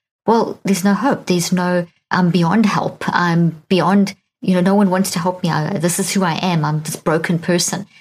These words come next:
And so I would spend literally the first however long it took working on identity, working on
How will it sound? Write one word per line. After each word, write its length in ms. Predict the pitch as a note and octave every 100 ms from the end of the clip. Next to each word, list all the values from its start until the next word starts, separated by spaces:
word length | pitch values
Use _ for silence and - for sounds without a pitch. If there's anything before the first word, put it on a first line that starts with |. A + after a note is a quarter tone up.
| - _ - G3
And 100 | F3+
so 200 | G#3+ -
I 160 | F#3+
would 160 | A3 A3+
spend 540 | - - F3+ E3+ E3+ E3 _ _ -
literally 760 | G3 G3+ G#3 - F3 D#3 D#3+ - _ -
the 80 | F3+
first 500 | - F#3 E3+ - - -
however 340 | - F#3 F3+ E3+
long 160 | D#3
it 80 | D3
took 260 | - - - _ _
working 360 | E3+ E3+ E3+ E3+
on 100 | D#3+
identity, 640 | D3+ D#3 C#3+ - - - - _ _ _
working 460 | E3+ F#3 F#3 - F#3
on 340 | - E3 D#3+